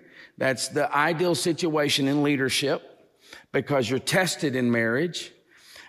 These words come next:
Um, but this is referring to his character. Uh, deacons are lay leaders, and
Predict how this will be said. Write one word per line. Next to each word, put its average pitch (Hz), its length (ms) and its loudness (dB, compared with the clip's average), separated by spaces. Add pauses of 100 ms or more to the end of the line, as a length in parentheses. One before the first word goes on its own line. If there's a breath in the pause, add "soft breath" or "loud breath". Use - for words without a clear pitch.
Um, 135 680 0
but 143 180 0
this 220 200 2
is 202 140 0
referring 170 480 2
to 160 160 2
his 156 160 2
character. 139 640 0 (560 loud breath)
Uh, 151 140 -2
deacons 175 1000 2 (160)
are 156 160 4
lay 165 300 4
leaders, 180 680 2 (680 loud breath)
and 180 500 2